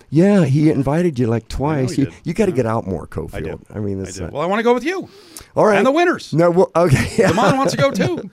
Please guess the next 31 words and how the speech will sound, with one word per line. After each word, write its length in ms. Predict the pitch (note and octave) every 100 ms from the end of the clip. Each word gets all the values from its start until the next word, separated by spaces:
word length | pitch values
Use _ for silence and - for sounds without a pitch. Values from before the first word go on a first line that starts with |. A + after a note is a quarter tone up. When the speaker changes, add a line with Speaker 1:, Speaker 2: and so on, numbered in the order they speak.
| -
Speaker 1:
<laughs> 120 | -
Yeah, 60 | A#2
Speaker 2:
Believe 180 | D3 G#3
Speaker 1:
no, 80 | G3
Speaker 2:
me, 60 |
Speaker 1:
the 100 | F#3
w-, 260 | F3 F3 F3+
Speaker 2:
this 100 | F#3+
Speaker 1:
winning, 140 | G#3 G3+
Speaker 2:
is 20 |
Mister 240 | G3 - F3+
Freebie 340 | G3+ F#3+ D3
over 180 | B2+ A#2
here. 140 | B2
Speaker 1:
yeah, 80 | D#3+
the 80 | E3
Speaker 2:
You 60 | E3+
Speaker 1:
winning 160 | F3+
Speaker 2:
say 40 | D#3+
you're 100 | D3+ D#3
Speaker 1:
team 120 | C#3+
Speaker 2:
gonna 140 | C#3 C3+
Speaker 1:
gets, 100 | B2+
Speaker 2:
comp 100 | B2
Speaker 1:
uh, 40 |
Speaker 2:
in. 80 | A2+
Speaker 1:
dinner 240 | C3 B2
at 60 | A#2
Oscars. 640 | G#2 G#2+ - A2 G#2 G2
It's 180 | G2 -
cool. 340 | - F#2 -